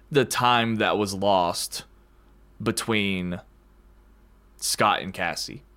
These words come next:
So it reminded me of the scene in Endgame, a thoughtful scene where Steve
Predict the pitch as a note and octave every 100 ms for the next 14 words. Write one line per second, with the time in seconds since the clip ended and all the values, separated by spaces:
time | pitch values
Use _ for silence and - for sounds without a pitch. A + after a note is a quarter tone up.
0 | _ _ _ _ - - - - - -
1 | - - - - - _ - - D#3+ D3+
2 | C#3+ C#3 C#3 - _ _ _ _ _ _
3 | - D3+ E3 F3 B3 A3 G#3 E3 D3 E3
4 | C#3 B2+ B2 G#2 F2 D#2+ F2 - - _
5 | _ _ _ - - - _ - A2 D3+
6 | E3 F3+ G#2+ - E2+ D#2 - _ G#2 G#2+
7 | A2+ G#2+ G#2+ - - E3 F3 F3+ F3+